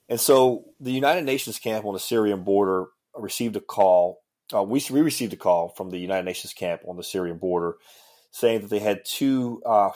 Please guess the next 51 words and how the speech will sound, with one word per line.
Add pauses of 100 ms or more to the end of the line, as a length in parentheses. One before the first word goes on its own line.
(160)
female
former
isis
hostages.
They
escaped (280)
isis, (720)
and
they
said
they
were
held
with
two
Americans. (180)
And
so
it's
obviously
something
that
we
wanted
to
hear
about,
that
the
Americans
wanted
to
hear
about. (200)
So,
uh, (120)
United
Nations,
as
I
said,
called
the
consulate.
The
consulate
called
the
regional
security
office,